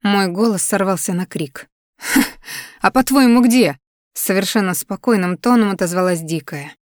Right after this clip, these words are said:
И здесь я поняла, что всё ещё нахожусь в криосне.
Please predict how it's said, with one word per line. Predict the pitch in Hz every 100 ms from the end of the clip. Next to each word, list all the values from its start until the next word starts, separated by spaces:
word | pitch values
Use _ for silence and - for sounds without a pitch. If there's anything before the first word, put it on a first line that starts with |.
| _ _ -
И | 190
здесь | 180 254 254
я | 220 220
поняла, | - 208 214 220 160 143 - _ -
что | - -
всё | 226 254
ещё | 233 -
нахожусь | 214 196 208 190 190
в | -
криосне. | - 180 170 - 151 143